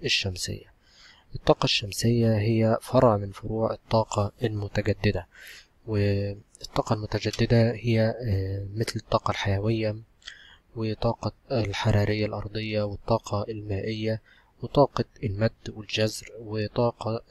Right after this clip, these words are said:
آه، الطاقة الموجية والطاقة الريحية. موضوعنا النهاردة هنتكلم فيه عن الطاقة الشمسية إن شاء الله تعالى. الطاقة الشمسية هي الضوء والحرارة الم-،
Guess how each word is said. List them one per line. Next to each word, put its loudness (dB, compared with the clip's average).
آه، -6
الطاقة 0
الموجية -2
والطاقة -2
الريحية. -4
موضوعنا 6
النهاردة 2
هنتكلم 2
فيه -4
عن 0
الطاقة -2
الشمسية -2
إن -14
شاء -2
الله -6
تعالى. -12
الطاقة 4
الشمسية 0
هي 2
الضوء -4
والحرارة -2
الم-، -12